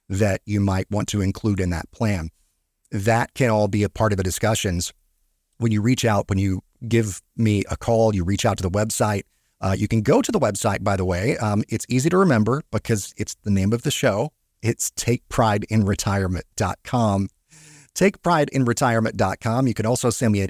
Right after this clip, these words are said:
email. You can also give me a call and, uh, you know, set up a free consultation. I do these absolutely free of charge for anyone who's a listener of the show.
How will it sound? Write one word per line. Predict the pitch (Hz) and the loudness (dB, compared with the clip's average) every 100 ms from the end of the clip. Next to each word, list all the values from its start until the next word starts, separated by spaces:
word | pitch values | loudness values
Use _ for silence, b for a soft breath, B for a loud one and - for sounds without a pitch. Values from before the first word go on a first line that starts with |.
| - | 0
email. | 147 120 95 117 _ _ - | 2 2 0 -4 _ _ -2
You | |
can | 175 | 2
also | 277 311 | 2 2
give | 269 | 0
me | 143 113 | 2 0
a | |
call | - 92 110 196 _ _ _ - | 0 0 0 -4 _ _ _ -4
and, | 131 131 131 113 | 0 2 0 0
uh, | 127 123 120 - | 0 0 0 -2
you | 127 | -2
know, | 110 | -2
set | - 120 | 0 -2
up | 131 | 0
a | 147 | -4
free | 123 151 | -2 -2
consultation. | 151 139 131 - 117 - 98 - | 0 0 0 0 0 0 -2 -2
I | 98 | -4
do | 101 127 | 0 0
these | 120 - - - | 0 -4 -10 -4
absolutely | 135 170 170 143 | -2 -2 -2 -2
free | - 117 | 0 0
of | 98 | 0
charge | 117 104 104 104 | 0 0 0 -2
for | - - | -6 -4
anyone | 123 131 127 | 0 2 2
who's | 107 101 | 2 0
a | |
listener | 101 - 110 | 0 0 -2
of | 107 92 | -2 -4
the | 85 | -4
show. | - 147 139 131 131 | -2 2 4 4 0